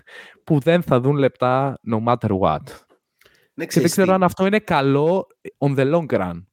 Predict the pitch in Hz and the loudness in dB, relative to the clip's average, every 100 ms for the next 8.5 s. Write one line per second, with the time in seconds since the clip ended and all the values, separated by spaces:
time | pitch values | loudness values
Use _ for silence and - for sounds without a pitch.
0 | - - 98 - 101 - 101 87 - - | -8 -2 -2 -2 -6 -2 -4 -4 -10 -20
1 | _ - - 190 185 196 185 - 180 196 | _ -2 0 0 -2 -2 -2 -2 -2 -2
2 | 175 170 147 131 139 151 120 - 143 - | -4 -4 -2 -4 -2 0 0 0 -2 -2
3 | - - - 120 110 - 139 - 143 - | -14 -12 0 0 0 0 0 2 0 0
4 | - 110 104 - 117 104 98 92 _ 90 | -4 -4 -4 -6 -4 -4 -4 -8 _ -8
5 | 78 95 _ _ _ _ _ _ _ _ | -8 -10 _ _ _ _ _ _ _ _
6 | _ _ _ - _ - 185 185 - - | _ _ _ -20 _ -6 -4 0 -2 -4
7 | _ 170 165 127 101 - - 123 151 175 | _ -6 2 2 2 -4 -2 2 2 2
8 | 175 180 160 - _ | -2 -4 -4 -8 _